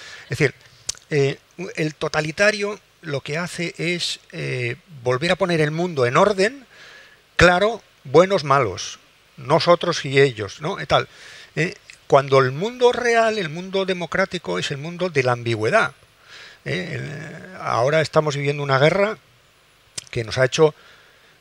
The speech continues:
redescubrir al enemigo por en-, por antonomasia, ¿no? Eh, y, y dividir el mundo en buenos y malos, y en brutalidad y generosidad. Ya, pero esto no debería ser lo normal. Lo normal es una democracia, es decir, un sistema donde hay una mediocridad,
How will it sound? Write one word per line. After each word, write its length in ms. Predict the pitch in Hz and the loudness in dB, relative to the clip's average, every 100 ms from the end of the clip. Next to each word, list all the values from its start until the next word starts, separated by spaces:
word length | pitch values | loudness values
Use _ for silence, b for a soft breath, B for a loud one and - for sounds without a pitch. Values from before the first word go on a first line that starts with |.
| _ | _
redescubrir 720 | - - 117 107 - 120 156 | -6 -2 0 0 -2 -2 2
al 80 | 160 | 2
enemigo 600 | 131 117 127 165 127 110 - _ _ _ - | 2 -4 -4 -2 -2 -2 -6 _ _ _ -6
por 140 | 123 | -4
en-, 120 | 117 - _ | -6 -12 _
por 100 | 123 | -2
antonomasia, 600 | 113 113 110 165 185 117 | -2 0 0 2 2 0
¿no? 200 | 131 196 | -4 -6
Eh, 140 | 165 185 | -10 -10
y, 320 | 151 139 143 | -10 -10 -10
y 60 | 110 | -8
dividir 320 | 110 120 151 | -6 -2 0
el 80 | 156 | 0
mundo 260 | 151 175 | -2 -4
en 80 | 139 | -2
buenos 280 | 160 180 117 | -2 -2 -4
y 80 | 113 | -4
malos, 460 | 135 180 135 123 | -2 -2 -2 -8
y 100 | 110 | -8
en 460 | 101 101 110 - 120 | -10 -12 -16 -18 -10
brutalidad 680 | 117 107 120 113 127 160 175 | -6 0 0 2 0 2 0
y 100 | 156 | -2
generosidad. 580 | 127 113 113 123 147 - B B B - | -4 -6 -4 0 0 -2 B B B -4
Ya, 140 | 131 | -2
pero 180 | 175 113 | 0 -4
esto 160 | - 147 | -6 -2
no 140 | 180 | 0
debería 240 | 190 147 110 | 2 0 2
ser 120 | 143 | 2
lo 120 | 127 | 2
normal. 400 | 98 98 208 139 113 | 0 0 -2 -2 -8
Lo 120 | 104 | -6
normal 420 | 104 101 131 185 | -6 0 0 0
es 160 | - 123 | -2 -6
una 160 | 185 151 | -4 -4
democracia, 380 | 107 175 180 | -2 -2 -2
es 40 | 110 | -4
decir, 180 | 101 120 | -2 -4
un 100 | 98 | -4
sistema 440 | 127 - 170 208 | -6 -4 -6 -6
donde 380 | 151 127 175 208 B B B B B _ | -8 -6 -6 -8 B B B B B _
hay 140 | 104 | -4
una 140 | 117 131 | 0 0
mediocridad, 1040 | 127 120 117 - 127 190 196 196 202 208 | 2 2 0 -2 4 6 6 4 2 -2